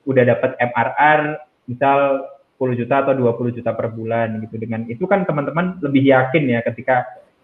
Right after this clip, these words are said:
ketika lulus kuliah, "Wah, mau kerja atau ini ya, ngelurusin, nerusin startup ya, oh tapi startupnya udah dua puluh juta per bulan nih," gitu ya, mending nerusin aja sehingga bisa jadi, jadi seratus juta per bulan atau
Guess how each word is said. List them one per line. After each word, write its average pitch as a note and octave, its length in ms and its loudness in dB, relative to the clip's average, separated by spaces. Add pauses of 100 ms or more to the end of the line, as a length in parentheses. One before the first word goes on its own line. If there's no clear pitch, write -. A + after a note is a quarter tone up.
(120)
ketika B2+ 340 0
lulus B2 300 4
kuliah, B2 480 2
"Wah, D3+ 160 -2
mau A#2+ 240 -4
kerja D3 480 0
atau B2 400 0
ini F3+ 240 -2
ya, B2 80 -2
ngelurusin, B2 640 0
nerusin B2+ 480 -2
startup C#3+ 380 -2
ya, A2+ 240 -2
oh F3 80 0
tapi D#3 240 -8
startupnya C#3+ 400 -2
udah C#3+ 240 2
dua A#2+ 160 4
puluh A#2+ 320 0
juta A#2 240 -2
per - 160 -2
bulan E3+ 320 6
nih," C3 240 0
gitu A2+ 160 -8
ya, A#2 160 2
mending D#3 320 2 (400)
nerusin D3 400 4
aja E3+ 260 6
sehingga C#3 320 2
bisa B2 220 -2
jadi, A#2 320 -4
jadi A#2+ 320 0
seratus A#2 400 -6
juta A#2 240 -6
per A#2+ 180 -4
bulan C3 320 0
atau C#3+ 140 -4